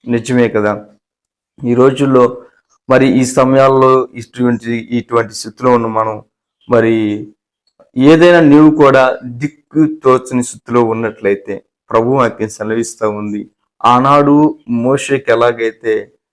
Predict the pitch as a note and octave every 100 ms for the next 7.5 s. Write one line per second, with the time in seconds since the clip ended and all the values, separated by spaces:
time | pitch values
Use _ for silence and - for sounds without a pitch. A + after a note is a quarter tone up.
0 | _ _ A#2 A2 B2+ D3 D#3 - C3 C3
1 | C3 B2 - - C#3+ B2 A#2+ B2 A#2+ A#2
2 | G#2+ G#2 _ _ _ - A2 G2+ A#2 B2
3 | B2 B2+ A#2 - _ _ A2+ - - -
4 | B2 A#2 A#2 G#2+ G#2+ - G2+ G#2 G#2+ G#2
5 | G#2 - A2+ - A2+ G#2+ - - _ _
6 | _ G#2 G#2+ A2 G#2+ G#2 - - G#2 A2
7 | G#2+ G#2 G#2 A2 A2